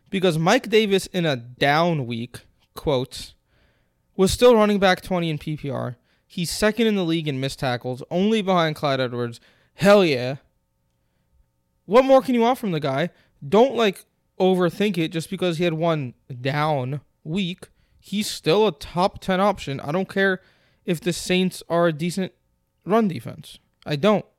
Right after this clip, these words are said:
He just, this is his first time last week that he had less than six targets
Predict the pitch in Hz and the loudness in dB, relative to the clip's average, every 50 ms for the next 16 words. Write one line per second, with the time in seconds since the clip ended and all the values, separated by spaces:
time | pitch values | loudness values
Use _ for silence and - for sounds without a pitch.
0 | _ _ _ - 170 170 156 185 180 - - _ _ _ _ _ _ _ _ - | _ _ _ -8 -6 -2 0 0 -2 -2 -4 _ _ _ _ _ _ _ _ -4
1 | 170 190 - 247 240 214 - - - 196 202 208 - - 196 196 202 196 170 165 | -2 -2 0 0 -2 -2 -4 -4 -2 0 0 0 0 0 0 0 0 0 0 0
2 | 170 190 190 - - 214 226 220 - - _ _ _ _ _ - 175 180 180 190 | 0 -2 -2 -4 -6 -6 -6 -8 -10 -16 _ _ _ _ _ -2 0 2 2 2
3 | 190 170 175 185 185 - - 190 185 180 170 - _ _ - - - - 196 202 | 2 2 2 0 0 0 -2 -2 -2 -2 -4 -8 _ _ -18 -14 -6 -2 -2 -2
4 | - - - - - _ _ _ _ - - 214 214 202 165 156 170 - - - | -2 -2 -14 -14 -16 _ _ _ _ -6 0 2 2 2 2 0 -4 -6 -10 -20